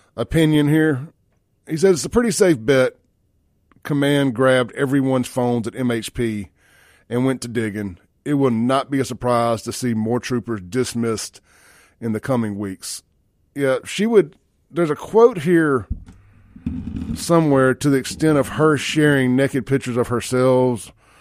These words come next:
or maybe it was this video, sharing it with other troopers just to see their faces get red.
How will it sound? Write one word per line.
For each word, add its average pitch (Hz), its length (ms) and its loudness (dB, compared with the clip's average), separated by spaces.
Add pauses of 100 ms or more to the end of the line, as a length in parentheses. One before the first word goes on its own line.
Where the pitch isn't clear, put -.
(260)
or 110 140 -2
maybe 123 220 0
it 120 60 -6
was 117 120 -6
this 107 140 -8
video, 127 760 0 (600)
sharing 160 540 2
it 135 100 -4
with 135 140 0
other 127 180 2
troopers 127 840 0 (1120)
just 143 640 2
to 143 520 4 (760)
see 170 320 2
their 135 140 4
faces 143 500 0
get 98 180 -6
red. 87 380 -10